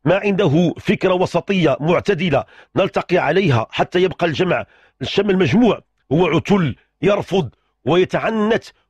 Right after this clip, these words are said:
ويتمسك برأيه ولو كان خاطئا. عتل بعد ذلك زنيم. بعد ذلك زنيم ما معناها؟ يعني هذا أخلاقه، حاشا أن يكون أخلاقه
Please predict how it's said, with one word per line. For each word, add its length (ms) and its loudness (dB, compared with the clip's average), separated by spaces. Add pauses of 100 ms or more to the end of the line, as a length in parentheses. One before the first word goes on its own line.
ويتمسك 640 0
برأيه 580 0
ولو 260 2
كان 260 0
خاطئا. 540 -2 (560)
عتل 580 0
بعد 300 -2
ذلك 560 0
زنيم. 600 2 (600)
بعد 280 -2
ذلك 380 0
زنيم 360 2
ما 100 0
معناها؟ 500 -2 (420)
يعني 200 2
هذا 180 0
أخلاقه، 560 -2 (280)
حاشا 360 -2
أن 80 2
يكون 280 0 (420)
أخلاقه 640 0